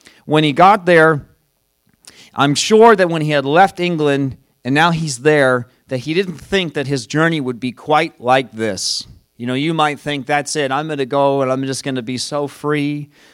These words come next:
I'm gonna go to this new land and we're just gonna worship." And then you get there and it's a lot of things that you didn't expect. So I think when he named it Providence, it was appropriate because of what he came to was this,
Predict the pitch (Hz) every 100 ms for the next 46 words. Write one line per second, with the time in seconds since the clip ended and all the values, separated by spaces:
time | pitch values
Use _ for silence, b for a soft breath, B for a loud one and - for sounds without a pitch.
0 | b 135 143 143 139 143 139 139 143 151
1 | 147 139 135 139 123 135 135 127 127 117
2 | 123 131 - 131 127 135 135 123 165 160
3 | 165 156 135 120 123 151 240 240 202 208
4 | 202 175 156 143 127 107 165 185 180 180
5 | - - 143 113 - - 135 120 B B
6 | B - 160 170 180 151 151 143 147 160
7 | 175 156 - 156 156 143 135 127 - 135
8 | 131 120 120 - 170 175 135 120 113 113
9 | _ b b b 135 135 123 113 165 170
10 | - 156 143 - 165 180 170 160 135 135
11 | 135 131 123 - - b b b 139 131